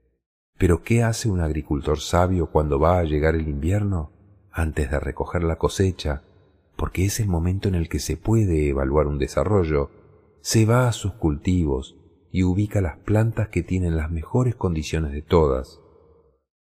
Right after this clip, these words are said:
Busca los mejores frutos, los árboles de más abundancia y mejor calidad en todo sentido. Esos frutos los puede ubicar mientras están en los árboles,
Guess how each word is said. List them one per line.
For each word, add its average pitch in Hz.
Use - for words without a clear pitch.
Busca 95
los 73
mejores 73
frutos, 95
los 95
árboles 127
de 82
más 82
abundancia 92
y 87
mejor 80
calidad 85
en 90
todo 110
sentido. 65
Esos 95
frutos 82
los 95
puede 127
ubicar 107
mientras 98
están 95
en 92
los 76
árboles, 73